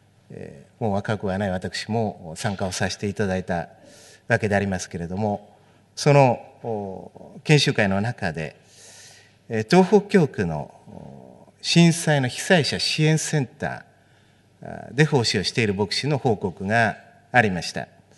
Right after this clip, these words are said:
まあ、この東北教区の、私どもの教団の東北教区の、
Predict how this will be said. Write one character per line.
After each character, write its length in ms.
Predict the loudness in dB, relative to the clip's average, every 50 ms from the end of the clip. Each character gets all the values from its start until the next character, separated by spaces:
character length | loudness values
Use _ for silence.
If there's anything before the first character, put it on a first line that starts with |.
| -20 -20 -20 -20 -20 -20 -20 -20 -20 -20 -20 -20 -20 -20 -20 -20 -20 _ _ _ _ _ _ 0
ま 80 | 0 2
あ、 40 |
こ 100 | 4 4
の 80 | 6 8
東 240 | 10 10 10 10 8
北 80 | 6
教 120 | 6 4 6
区 140 | 6 4 2
の、 380 | 4 2 2 0 -2 -6 -12 -20 _ _ -8
私 220 | -2 0 0 2 2
ど 80 | 2
も 80 | 2 2
の 100 | 0 0
教 200 | 0 0 0 2
団 180 | 2 2 2
の 140 | 2 0 0 0
東 300 | 0 0 2 2 0 -2
北 140 | -2 -4 -4
教 240 | -2 0 0 0 -2
区 140 | -4 -6
の、 220 | -6 -6 -8 -10